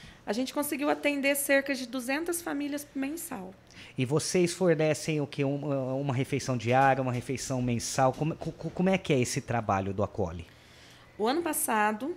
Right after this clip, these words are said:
Speaker 1: vou falar do ano passado,
Speaker 2: Uhum.
Speaker 1: né? Com a pandemia, o que que aconteceu? Diminuiu muito a quantidade de doações de cesta básica. Aí o que que a gente teve que pensar? Olha, tem uma cesta básica, vai dar pra atender uma família. E se a gente começar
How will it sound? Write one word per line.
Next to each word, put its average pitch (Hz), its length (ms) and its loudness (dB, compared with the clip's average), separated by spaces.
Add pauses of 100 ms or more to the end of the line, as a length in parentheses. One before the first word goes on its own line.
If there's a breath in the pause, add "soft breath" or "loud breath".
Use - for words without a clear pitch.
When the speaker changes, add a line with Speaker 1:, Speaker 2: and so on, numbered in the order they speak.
Speaker 1:
vou 214 120 -10
falar 220 160 -4
do 220 100 -2
ano 262 120 -4
passado, 277 420 2
Speaker 2:
Uhum. 120 60 6
Speaker 1:
né? - 280 4 (680 loud breath)
Com 226 80 0
a 233 60 6
pandemia, 269 520 4
o - 20 6
que 302 100 -4
que 311 80 0
aconteceu? 277 580 2
Diminuiu 262 520 0
muito 294 680 0 (460)
a 214 60 -4
quantidade 240 760 2
de 262 280 -4
doações 254 540 0
de 262 60 -6
cesta 285 300 -4
básica. 208 500 0 (420 loud breath)
Aí 226 100 -2
o - 20 -2
que 269 100 -2
que 294 80 0
a 294 40 2
gente 269 380 -2
teve 262 200 0
que - 100 -16
pensar? 247 580 -2
Olha, 175 360 0 (420 loud breath)
tem 226 160 0
uma 302 160 2
cesta 311 320 -2
básica, 214 460 2
vai 214 100 0
dar 220 100 2
pra 233 100 -2
atender 240 260 0
uma 269 180 0
família. 247 540 -2 (340 loud breath)
E 359 60 -6
se 302 100 -2
a 302 40 2
gente 320 260 -2
começar 294 500 0